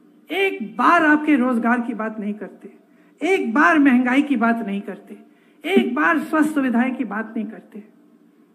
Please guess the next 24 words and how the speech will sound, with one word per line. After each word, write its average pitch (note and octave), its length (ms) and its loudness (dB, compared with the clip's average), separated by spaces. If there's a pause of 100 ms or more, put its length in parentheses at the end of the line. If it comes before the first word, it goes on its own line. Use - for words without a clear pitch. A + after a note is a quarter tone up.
(140)
एक D4+ 320 0
बार D#4 240 2
आपके D4+ 240 0
बच्चों C4 360 -4
को D4+ 140 -2
कैसे C#4+ 340 -4
शिक्षित - 420 -6
करेंगे C4+ 260 -4
ये G#3+ 180 -6
नहीं A3 160 -6
करते। - 480 -20
सत्तर E4 380 -2
साल D4 300 2
में C#4+ 200 4
कुछ D4 220 -4
नहीं G#3+ 240 0
हुआ। F#3 220 -6
बस A#3 500 -4 (1700)
पूछिए G4 360 6
ना G4+ 140 2
इनसे, F#4 500 0
आईआईटी E4 500 0
किसने G4 400 -4
बनाई? D4 540 2